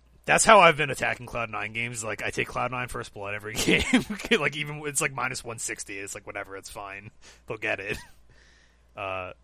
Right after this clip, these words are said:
I've been doing that, and then, like, usually if the kill total gets to a certain point,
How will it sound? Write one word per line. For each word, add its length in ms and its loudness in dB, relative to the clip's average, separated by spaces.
I've 120 -6
been 100 -6
doing 220 -2
that, 340 -2
and 160 -8
then, 480 -8
like, 300 -8
usually 520 -8
if 100 -8
the 80 -10
kill 240 -8
total 300 -8
gets 240 -8
to 100 -14
a 40 -14
certain 320 -12
point, 380 -14